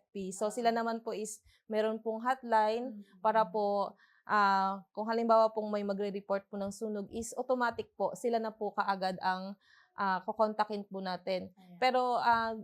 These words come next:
Speaker 1: yun nga po, nabanggit ko po kayo na magkakaroon po tayo ng F B page para in case po na may alternative or may options lang po yung ating mga mamamayan kung sino po yung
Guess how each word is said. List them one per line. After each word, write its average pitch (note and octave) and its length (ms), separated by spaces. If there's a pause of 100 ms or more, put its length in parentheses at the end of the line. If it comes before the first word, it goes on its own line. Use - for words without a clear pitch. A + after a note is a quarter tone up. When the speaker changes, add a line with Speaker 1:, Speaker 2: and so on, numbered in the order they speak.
Speaker 1:
yun B3+ 160
nga C4+ 160
po, C#4+ 80
nabanggit A3+ 400
ko A#3 80
po G#3+ 160
kayo A3 160
na A3+ 80
magkakaroon G#3 560
po G#3 80
tayo G3+ 160
ng G3+ 240
F G3+ 160
B G#3 160
page A3 240
para A3+ 160
in A3+ 160
case A#3+ 320
po A3 160
na G3 320 (340)
may B3+ 160
alternative B3+ 560
or A#3+ 80
may B3 160
options A#3+ 400
lang A3+ 240
po G#3+ 160
yung A3 80
ating G#3 300
mga G#3 260
mamamayan G3+ 320
kung G#3+ 160
sino G#3+ 320
po G#3 160
yung G3 240